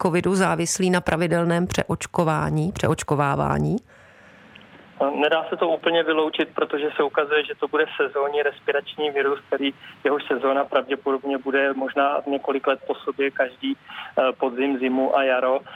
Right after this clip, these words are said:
Speaker 2: A pak je možné, že jedno posílení vždycky před začátkem nové sezóny, eh, může významně pozitivně ovlivnit. A je otázka, jestli to bude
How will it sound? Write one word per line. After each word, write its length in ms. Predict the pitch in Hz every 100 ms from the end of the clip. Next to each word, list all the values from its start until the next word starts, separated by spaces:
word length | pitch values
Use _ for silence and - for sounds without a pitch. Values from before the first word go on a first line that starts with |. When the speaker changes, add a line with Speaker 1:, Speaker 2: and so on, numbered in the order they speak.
| - -
Speaker 2:
A 140 | 123
pak 280 | 120 - -
je 80 | 139
možné, 440 | 135 127 135 135
že 100 | 131
jedno 400 | 139 139 131 135
posílení 760 | 131 131 - 143 135 131 135 139
vždycky 380 | 127 127 - 143
před 240 | - 123
začátkem 600 | 135 127 131 127 - 135
nové 260 | 131 127 131 -
sezóny, 540 | 127 127 127 131 135 - - -
eh, 80 | 135
může 320 | 127 127 131
významně 520 | 127 123 131 127 131 131
pozitivně 600 | 123 120 127 123 135 139
ovlivnit. 600 | 120 117 127 131 127 135
A 20 |
je 60 | 127
otázka, 500 | 123 131 123 - 127
jestli 240 | 123 135
to 140 | -
bude 180 | 120 113